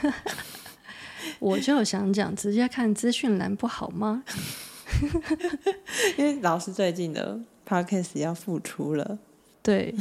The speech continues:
Speaker 1: 我想要复更，而且我希望就是重新更新之后呢，就不要停下来，所以我应该是会先累积库存节目，
Speaker 2: 嗯。
Speaker 1: 然后再上架这样。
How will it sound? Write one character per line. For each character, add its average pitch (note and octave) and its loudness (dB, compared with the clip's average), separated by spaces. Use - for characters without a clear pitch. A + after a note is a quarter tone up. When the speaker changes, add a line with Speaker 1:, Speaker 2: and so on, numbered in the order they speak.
Speaker 1:
我 A3 6
想 G#3 8
要 F#3+ 4
复 G3 4
更， F#3+ 2
而 G#3+ 6
且 B3+ 10
我 F#3 8
希 F#3+ 6
望 G3 8
就 G3 6
是 F3+ 4
重 F#3 2
新 G#3 8
更 G3 6
新 F#3+ 6
之 F#3 2
后 F#3 2
呢， G3 0
就 F#3 4
不 F#3 0
要 F3 2
停 G3 -2
下 F#3+ -4
来， - -10
所 G#3 4
以 G#3 8
我 F#3 6
应 G3+ 6
该 G3+ 4
是 F#3+ 2
会 F#3 4
先 F3+ 4
累 E3+ 2
积 E3+ 2
库 F3 2
存 - -2
节 - -4
目， F#3+ 0
Speaker 2:
嗯。 F#3+ 2
Speaker 1:
然 F#3 2
后 F#3+ 4
再 F3 0
上 E3+ -2
架 F3 -4
这 - -8
样。 - -8